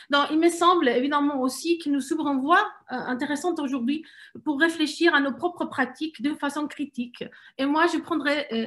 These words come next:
les, les paroles, euh, de, du sociologue Boaventura de Sousa Santos,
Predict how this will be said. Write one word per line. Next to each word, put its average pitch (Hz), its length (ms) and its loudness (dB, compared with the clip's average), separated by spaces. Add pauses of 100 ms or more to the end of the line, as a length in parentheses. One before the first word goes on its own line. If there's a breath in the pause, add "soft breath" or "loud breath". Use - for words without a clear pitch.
les, 240 360 2
les 233 200 2
paroles, 294 560 2
euh, 220 200 -4
de, 247 240 -4
du 247 140 -10
sociologue 247 600 -2
Boaventura 254 680 -2
de 220 120 -2
Sousa 254 360 -6
Santos, 269 600 0